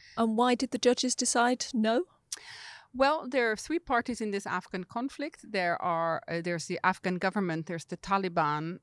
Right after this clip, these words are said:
Speaker 2: and there is the U S military and C I A. And even though the prosecutor, uh, found evidence or said she found evidence that they all are, uh, could be held responsible maybe for crimes committed,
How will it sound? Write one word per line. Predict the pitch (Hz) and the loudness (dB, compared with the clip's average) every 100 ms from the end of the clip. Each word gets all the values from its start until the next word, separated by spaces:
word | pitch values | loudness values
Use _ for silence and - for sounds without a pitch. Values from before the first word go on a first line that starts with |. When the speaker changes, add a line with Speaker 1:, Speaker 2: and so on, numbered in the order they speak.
| - | -4
Speaker 2:
and | 170 170 | -2 0
there | 156 160 - | -2 -2 -6
is | - 165 160 | -4 -6 -6
the | - | -6
U | 170 175 170 | -2 0 0
S | 151 - | 0 -2
military | 180 165 160 170 151 151 135 | -2 -2 -2 -4 -4 -4 -6
and | 156 | -6
C | - 170 | -6 -6
I | 143 | -4
A. | 139 165 302 - - - - - | -2 -4 -4 -8 -20 -20 -18 -4
And | 180 175 | -2 -2
even | 208 196 185 185 | -4 -2 -2 0
though | 180 180 180 | 2 2 0
the | |
prosecutor, | 170 170 160 180 - 175 - 151 143 - | -2 -4 -4 -6 -6 -6 -4 -4 -6 -6
uh, | 156 151 - | -8 -6 -10
found | - 180 156 160 151 - | -4 -2 -2 -4 -6 -4
evidence | 170 165 156 151 165 | -2 -2 -4 -6 -6
or | |
said | - 170 | -6 -6
she | - | -6
found | 170 156 151 | -6 -4 -4
evidence | 143 156 151 - | -6 -6 -8 -8
that | 147 | -6
they | 151 147 | -6 -4
all | 170 160 151 - | -4 -4 -6 -6
are, | - 147 - - 52 - | -4 -4 -4 -8 -12 -12
uh, | - - | -16 -6
could | 190 160 | -4 -4
be | 170 160 | -6 -6
held | 165 165 165 | -4 -4 -4
responsible | 160 - 165 - 165 | -6 -4 -6 -4 -4
maybe | 165 165 165 | 0 0 -2
for | 160 160 | -4 -8
crimes | 156 175 156 160 | -6 -4 -4 -4
committed, | - 180 190 247 | -8 -6 -4 -6